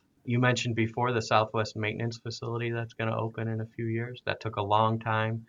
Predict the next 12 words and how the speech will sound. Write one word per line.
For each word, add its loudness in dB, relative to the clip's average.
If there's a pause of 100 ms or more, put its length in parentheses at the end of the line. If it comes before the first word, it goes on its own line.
to -6
negotiate 0
with -2
Southwest 2
and -2
to -2
get 2
them 2
to 2
build 6
that 6
facility. 4